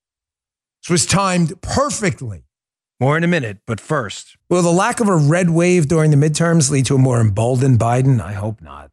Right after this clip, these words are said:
More pork barrel spending, higher taxes, a deepening of inflation. If you're unsure how the next two years will unfold, talk today to Birch Gold Group about protecting your savings with gold. That's why I've bought gold from them multiple times from Birch Gold, and you can too.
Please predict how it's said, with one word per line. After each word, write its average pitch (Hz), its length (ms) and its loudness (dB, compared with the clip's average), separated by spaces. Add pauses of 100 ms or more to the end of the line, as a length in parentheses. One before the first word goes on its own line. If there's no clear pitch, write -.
More 131 300 0
pork 143 320 -2
barrel 135 240 0
spending, 165 460 0
higher 135 320 2
taxes, 135 520 0
a 104 60 0
deepening 131 460 0
of 110 80 0
inflation. 135 500 0
If 110 100 -2
you're 120 140 0
unsure 170 480 2
how 131 80 0
the 131 80 0
next 131 300 -2
two 151 80 -2
years 131 340 0
will 117 140 -4
unfold, 117 520 -2 (440)
talk 147 420 -2
today 147 300 0
to 127 80 0
Birch 127 420 -2
Gold 127 300 -2
Group 113 180 -6
about 107 260 -4
protecting 120 480 -4
your 120 120 0
savings 107 420 -4
with 104 140 -18
gold. 71 260 -16 (400)
That's - 140 -4
why 117 260 0
I've 127 300 -2
bought 131 240 -2
gold 123 260 -2
from 127 140 -4
them 117 100 0
multiple 117 400 -2
times 107 340 -4
from 110 120 -6
Birch 104 300 -10
Gold, 107 260 -6
and 95 100 -14
you 95 100 -16
can 90 280 -10
too. 76 260 -16